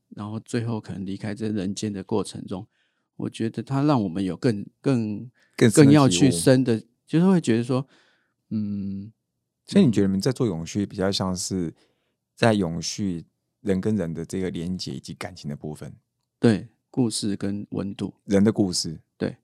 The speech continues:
Speaker 2: 就是有点像温度跟故事的延续的永续，
Speaker 1: 嗯。
Speaker 2: 然后让它持续，可以让后面人继续记得这件事情。
Speaker 1: 对，对。我前几天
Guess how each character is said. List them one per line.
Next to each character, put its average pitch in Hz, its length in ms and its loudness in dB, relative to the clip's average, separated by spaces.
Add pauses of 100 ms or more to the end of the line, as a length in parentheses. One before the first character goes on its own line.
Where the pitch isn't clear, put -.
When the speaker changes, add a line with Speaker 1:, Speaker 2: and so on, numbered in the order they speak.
(220)
Speaker 2:
就 123 140 4
是 117 60 -2
有 123 180 2
点 110 40 4
像 113 160 0
温 113 220 2
度 117 100 0
跟 104 280 -2
故 104 240 -2
事 95 160 -2
的 87 80 -2
延 76 200 -8
续 82 380 -10
的 - 100 -4
永 90 240 0
续， 101 220 -4
Speaker 1:
嗯。 - 0 -
Speaker 2:
然 87 100 -6
后 95 160 -4
让 95 160 -6
它 92 80 -4
持 - 220 -6
续， 92 260 -4 (320)
可 - 80 -2
以 98 40 4
让 98 100 4
后 107 140 -4
面 98 160 -2
人 78 140 -8
继 - 140 -8
续 95 120 -2
记 107 240 -6
得 85 100 -6
这 87 80 -10
件 85 160 -8
事 80 160 -12
情。 - 160 -16 (220)
Speaker 1:
对， 120 200 6 (120)
对。 123 200 -4 (200)
我 131 100 -2
前 170 160 4
几 160 80 6
天 143 200 4